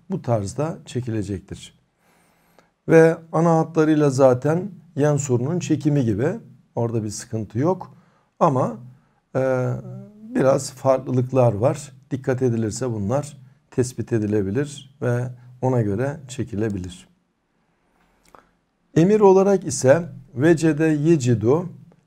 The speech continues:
emir yaparken, e, muzariden yapıyoruz. Yecidu,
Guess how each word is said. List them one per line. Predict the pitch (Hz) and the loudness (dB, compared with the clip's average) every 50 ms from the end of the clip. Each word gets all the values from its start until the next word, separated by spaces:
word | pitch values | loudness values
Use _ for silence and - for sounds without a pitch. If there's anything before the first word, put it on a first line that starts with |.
| _ _ | _ _
emir | 151 147 151 156 147 | -2 0 0 0 0
yaparken, | 156 151 143 143 - 147 147 139 123 127 131 127 139 156 151 - - - - _ _ _ _ _ _ _ _ _ _ - | 0 0 0 0 4 4 4 4 4 0 0 0 0 -2 -4 -10 -16 -18 -20 _ _ _ _ _ _ _ _ _ _ -2
e, | 117 113 113 110 110 104 101 101 98 78 - _ _ - | -2 0 0 0 -2 -2 -4 -6 -8 -12 -16 _ _ -2
muzariden | 123 120 127 131 131 127 127 127 139 147 151 | -2 2 4 4 4 4 4 2 2 0 0
yapıyoruz. | 151 156 151 147 - 147 151 151 156 160 151 - - - - _ _ _ | -2 -4 -4 -4 -4 -2 -2 -2 -4 -6 -8 -12 -16 -20 -20 _ _ _
Yecidu, | 127 139 135 123 117 131 151 147 127 117 127 120 104 | -2 0 0 0 0 -2 -4 -4 0 2 2 2 2